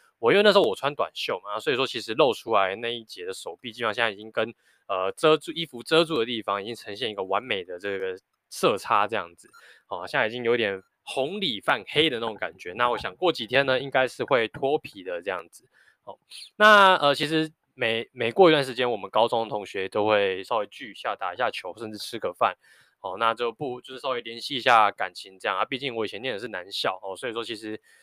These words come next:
呃，比较，大家比较会以就是打球或者是，呃，或者是去一些什么桌游店啊，或者是打咖为一个取向来去约大家一起出来，呃，吃吃喝喝打混这样子。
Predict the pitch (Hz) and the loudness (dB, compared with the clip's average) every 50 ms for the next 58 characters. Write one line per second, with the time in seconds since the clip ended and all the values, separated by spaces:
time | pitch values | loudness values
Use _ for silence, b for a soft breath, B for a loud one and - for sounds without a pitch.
0 | b b b - 123 120 120 117 120 - 143 - - 185 175 165 160 156 151 151 | b b b 0 4 4 6 4 4 2 0 4 8 8 10 10 10 10 8 8
1 | 147 135 135 - 180 175 165 - 185 180 165 - _ - 202 185 143 - 110 107 | 8 6 6 6 6 6 6 8 6 6 6 4 _ 0 2 2 2 0 -8 -20
2 | 98 98 - _ - 147 151 139 - - 101 95 - - - - 95 95 98 101 | -20 -20 -20 _ -10 -8 -8 -6 -4 -6 -6 -6 -8 -12 -14 -12 -10 -10 -10 -10
3 | _ - 143 120 117 113 - - 139 139 127 120 117 110 _ _ _ _ _ _ | _ -10 -8 -8 -8 -8 -10 -16 -14 -12 -12 -10 -12 -14 _ _ _ _ _ _
4 | - 117 107 101 101 104 - _ _ - - 165 139 135 143 147 - - - 156 | -8 -4 -4 -4 -4 -6 -12 _ _ -8 -4 -4 -2 -2 -4 -8 -12 -12 -12 -10
5 | 139 123 120 120 127 120 127 131 127 - 101 98 95 _ - 127 127 131 110 98 | -10 -10 -10 -10 -12 -10 -8 -8 -10 -10 -12 -16 -14 _ -6 -4 -2 0 0 -2
6 | 98 107 - 143 131 113 95 95 95 95 95 90 127 117 110 127 - - - - | -4 -6 -4 -2 -2 -2 -2 -2 -4 -4 -2 -2 -4 -4 -4 -4 -4 -6 -6 -6
7 | - - 113 123 131 139 139 127 110 104 104 110 107 113 104 - - - - - | -4 0 4 6 6 6 6 4 2 0 -2 -2 -4 -6 -8 -8 -8 -10 -10 -12
8 | - - 131 110 101 95 95 104 - - 131 117 107 107 127 143 151 156 143 139 | -4 -2 -2 -2 0 -2 -2 -2 -4 -6 -8 -8 -4 0 2 4 6 8 8 8
9 | 123 131 120 120 117 107 92 - 117 101 92 92 92 87 _ _ _ _ _ _ | 8 8 6 6 4 2 -6 -6 -6 -4 -4 -4 -6 -8 _ _ _ _ _ _
10 | _ - 117 95 - - 127 131 143 127 139 131 113 135 131 - - 92 92 - | _ -4 -4 -4 -4 -4 -4 -2 0 4 4 4 4 4 2 2 2 -2 -2 -8
11 | - 170 160 110 90 _ - 110 101 87 90 - - 110 104 | -4 -4 -4 -4 -4 _ -4 -4 -4 -4 -8 -18 -20 -20 -20